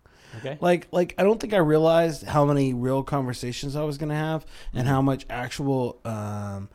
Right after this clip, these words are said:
Speaker 2: foundational relationship time I thought I was gonna have. I think when I first, I mean, if I'm just gonna be honest with you, when I first thought of, uh, being married, I thought it just meant I was gonna, I was gonna be intimate a lot,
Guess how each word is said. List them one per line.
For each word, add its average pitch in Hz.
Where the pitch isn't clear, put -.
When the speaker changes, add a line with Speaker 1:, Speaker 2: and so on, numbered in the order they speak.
Speaker 2:
foundational 123
relationship 127
time 170
I 170
thought 170
I 170
was 170
gonna 175
have. 170
I 185
think 226
when 170
I 151
first, 151
I 131
mean, 143
if 135
I'm 147
just 127
gonna 131
be 120
honest 127
with 107
you, 104
when 135
I 131
first 156
thought 139
of, 120
uh, 117
being 139
married, 143
I 135
thought 127
it 123
just 117
meant 127
I 123
was 123
gonna, 113
I 131
was 131
gonna 123
be 120
intimate 151
a 151
lot, 151